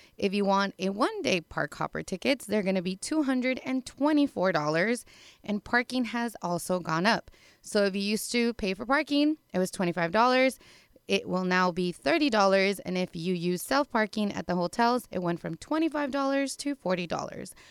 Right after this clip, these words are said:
All these ticket prices will go into effect on Monday. And if you wanted that Dream Key Pass, it's currently no longer available. They do have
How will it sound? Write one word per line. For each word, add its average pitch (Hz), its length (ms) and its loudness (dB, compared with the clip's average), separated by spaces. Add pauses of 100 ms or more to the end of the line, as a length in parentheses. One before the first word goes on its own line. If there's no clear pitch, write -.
(280)
All 220 300 4
these 233 220 -2
ticket 233 280 -2
prices 220 380 0
will 185 80 -4
go 190 140 -2
into 185 220 0
effect 180 420 -4
on 170 220 -4
Monday. 269 360 2 (580)
And 294 560 6 (320)
if 226 160 2
you 233 100 4
wanted 240 300 4
that 220 180 2
Dream 214 280 2
Key 240 200 -4
Pass, 254 400 2
it's 190 220 -4
currently 196 600 0
no 180 160 2
longer 175 280 2
available. 175 420 0 (180)
They 196 120 -2
do 214 180 0
have 185 340 0